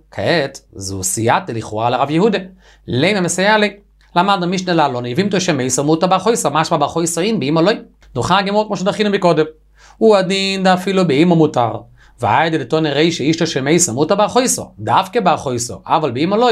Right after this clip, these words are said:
דאבה לאיסורא דאורייתא, תניא למה סייפא מותר באחויסו, באמת מותר גם באמא, כמו רב ולא כמו רב יהודה. אז אין הוכחה. מוסיף רב הונא בר חייא,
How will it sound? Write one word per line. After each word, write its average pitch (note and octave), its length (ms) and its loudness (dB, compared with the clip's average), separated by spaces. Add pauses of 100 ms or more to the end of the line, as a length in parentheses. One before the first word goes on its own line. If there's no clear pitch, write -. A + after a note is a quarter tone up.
דאבה C3+ 260 -2
לאיסורא E3 400 -2
דאורייתא, A3 580 2 (440)
תניא G#3+ 220 0
למה F#3+ 200 0
סייפא F#3+ 380 0
מותר F#3 260 2
באחויסו, E3 480 0 (140)
באמת F3+ 380 2
מותר F3 360 0
גם G3 200 -4
באמא, A3+ 320 0 (440)
כמו E3 200 2
רב G#3 280 2
ולא D#3+ 320 2
כמו G3 160 -2
רב F#3 160 0
יהודה. D#3 260 -2 (520)
אז F#3 160 2
אין G3+ 80 2
הוכחה. F3 300 -4 (680)
מוסיף F#3 500 2
רב D3 220 2
הונא E3 180 2
בר C#3+ 120 2
חייא, F#2 220 -8